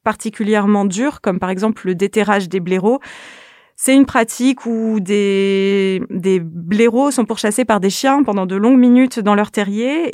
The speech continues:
et ils en sont finalement extraits avec des pinces par des chasseurs. Ce ne sont pas des chasses où l'animal meurt sur le coup. Là, on parle vraiment de pratiques où l'animal sait qu'il est poursuivi et il le ressent et il, il subit un stress très important.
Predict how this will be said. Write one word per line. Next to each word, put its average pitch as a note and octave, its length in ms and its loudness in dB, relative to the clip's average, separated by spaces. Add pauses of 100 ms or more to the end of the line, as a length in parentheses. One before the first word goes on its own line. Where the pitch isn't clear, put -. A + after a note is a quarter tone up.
et G3 240 0
ils G3 120 -4
en G3 80 -4
sont G#3 140 -8
finalement G#3 320 -2
extraits G#3 360 -4
avec F#3+ 180 0
des F#3 120 -2
pinces G#3+ 260 -2
par F3 140 -8
des F3 80 -6
chasseurs. B3+ 480 -4 (560)
Ce - 120 -4
ne A3 60 2
sont B3 100 0
pas C4 140 2
des B3 120 2
chasses C4+ 360 0
où A3+ 80 0
l'animal A3 460 4
meurt A3 240 4
sur A3+ 180 -4
le G#3+ 100 0
coup. C#4 340 -6 (580)
Là, A3+ 200 2
on B3 120 4
parle G#3+ 160 2
vraiment A#3 240 4
de B3 80 0
pratiques A#3 400 -4
où - 20 0
l'animal A3 400 0
sait A#3+ 220 -8
qu'il G#3+ 160 -10
est G#3+ 80 -4
poursuivi A3 880 -4
et F3+ 140 -4
il F#3+ 340 -6
le F#3+ 120 -2
ressent A#3 580 -2
et G#3+ 80 -2
il, F3 280 -6 (120)
il E3+ 240 -8
subit F#3+ 340 -6
un F3+ 100 -2
stress - 360 -4
très G#3+ 180 -2
important. G3+ 380 -6